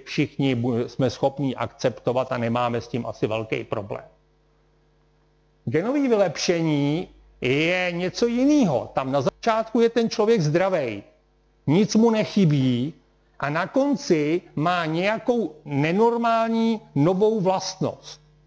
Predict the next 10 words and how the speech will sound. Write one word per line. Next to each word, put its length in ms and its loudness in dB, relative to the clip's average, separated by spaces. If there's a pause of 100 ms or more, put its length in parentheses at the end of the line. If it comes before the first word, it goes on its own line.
(420)
A 100 -2
tady 460 -2
už 240 -4
já 160 4
mám 260 -2
červený 520 0
světlo, 460 0
protože 640 0
to 180 0
asi, 380 0